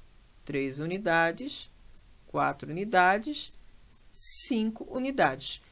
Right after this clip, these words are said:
"Ah, professor, por que não é dezena?" Porque eu pedi unidade, então é um por um, tá? Quantas unidades foram circuladas?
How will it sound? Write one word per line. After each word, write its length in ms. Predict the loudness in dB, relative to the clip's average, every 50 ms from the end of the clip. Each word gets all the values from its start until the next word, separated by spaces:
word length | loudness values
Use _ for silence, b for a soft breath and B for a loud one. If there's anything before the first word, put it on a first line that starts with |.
| b b b b b -4
"Ah, 280 | 0 0 2 2 0 0
professor, 480 | -2 -4 -4 -2 0 2 2 2 2 0
por 240 | -2 -4 -6 -6 -6
que 100 | -6 -6
não 140 | -4 -2 -2
é 60 | -2
dezena?" 420 | -2 -4 -4 -2 -2 -2 -4 -4
Porque 300 | -6 -6 -8 -6 -6 -8
eu 40 | -8
pedi 280 | -6 -6 -6 -6 -4 -4
unidade, 560 | -4 -4 -2 0 2 2 2 2 0 -2 -6
então 240 | -6 -6 -4 -2 -2
é 80 | -2
um 200 | -2 -2 -4 -4
por 240 | -4 -2 0 0 0
um, 160 | 0 -2 -4 -8 -14 -20 -20 -20 -10 -4
tá? 360 | 0 4 4 4 4 4 0 -6 -18 -20 -20 -20 -20 -20 b b b b b b b b b b b b b b -2
Quantas 380 | 0 2 2 2 2 0 0 2
unidades 500 | 0 0 0 0 2 2 2 2 0 -2
foram 240 | -2 -2 -2 0 2
circuladas? 960 | 0 0 0 -2 -6 -2 0 2 4 2 2 0 -4 -6 -6 -8 -8 -10